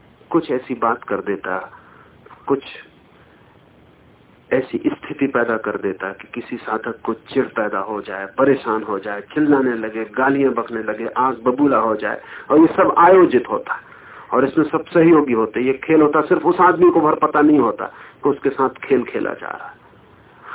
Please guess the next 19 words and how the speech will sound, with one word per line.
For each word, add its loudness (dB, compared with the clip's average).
और 4
जब 10
वो 6
अपने 6
पूरे 6
तूफान 6
में 8
आ 8
जाता, 4
अपना 4
बोरिया 6
बिस्तर 2
बांध 6
के 6
भागने 6
के 6
करीब 4
हो 6
जाता 0